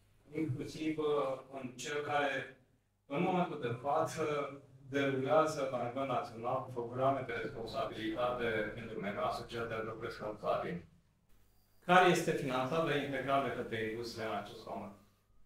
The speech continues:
<clears throat> Dar nu asta vreau să pun în discuție, vreau să subliniez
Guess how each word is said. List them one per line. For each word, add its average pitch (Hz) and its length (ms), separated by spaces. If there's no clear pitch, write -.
<clears throat> - 1120
Dar 151 200
nu 156 180
asta 123 220
vreau 117 180
să 117 120
pun - 200
în 117 100
discuție, 170 420
vreau 165 260
să 160 400
subliniez 151 580